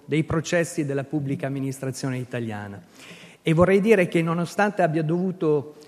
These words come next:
riempire tante volte con la stessa informazione dei moduli diversi, ho incontrato persone con una disponibilità, un sorriso, un'empatia che non trovo in altri paesi. Se vogliamo parlare di S P C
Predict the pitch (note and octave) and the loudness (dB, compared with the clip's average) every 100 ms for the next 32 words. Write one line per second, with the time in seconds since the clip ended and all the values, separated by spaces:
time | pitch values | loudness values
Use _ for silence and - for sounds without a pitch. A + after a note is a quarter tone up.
0 | - B2+ D#3 C#3+ F#3 F3 D3+ C3+ A#2+ - | -8 -2 -2 0 2 2 2 0 -2 -8
1 | - _ _ _ - E3+ D#3 E3 F3 F#3 | -20 _ _ _ -2 -2 0 2 2 2
2 | D#3 C#3+ C3+ C3 - F3 E3 C#3+ D#3 C3+ | -2 -2 -4 -4 -4 -4 -4 -2 -2 -2
3 | D3 - D#3 D3 C3+ C3+ C3+ C#3 E3+ E3+ | -4 -6 -4 -4 -4 -4 -4 -2 -2 -2
4 | C#3+ C#3 C3+ C#3+ D3+ D3+ D#3 - E3+ F3+ | -2 -4 -4 -2 0 0 -4 -2 -2 -2
5 | - - - - - D3+ D3 D#3+ D3 D3+ | -10 -20 -20 -8 -4 -2 0 -2 2 2
6 | E3+ E3+ D3+ C#3+ - D#3 D#3 C#3 C3+ C#3+ | 2 0 -2 -4 -4 -4 -2 -4 -2 -2
7 | D3 D#3 - D#3+ D3+ D3 D3 C#3 D3+ C#3+ | -2 -4 -6 -4 -4 -2 -4 -4 -4 -4
8 | C#3 C#3+ - D#3+ C#3+ D#3 C#3 C#3 C#3 D3+ | -4 -8 -4 -4 -2 -2 -2 -2 -4 -4
9 | C#3 D3 C#3+ C#3+ C#3+ - - - C#3+ D3 | -4 -2 0 -2 -6 -16 -20 -6 -4 -4
10 | B2+ C#3+ C3+ C3+ B2+ B2 A#2+ A#2+ A#2 G#2+ | -2 -2 -2 -4 -6 -8 -8 -8 -8 -8
11 | F#2+ F#2+ - - - - - - - - | -10 -16 -20 -20 -16 -16 -16 -20 -20 -20
12 | - D#3 F3 G3+ A3 G#3+ G#3 A3+ A3 F3+ | -6 -2 2 2 4 6 8 8 8 2
13 | - - - C#3+ F#3 F#3+ F#3+ E3+ E3 - | -4 -18 -12 -4 -2 0 -2 -4 -6 -8
14 | - F#3 | -6 -6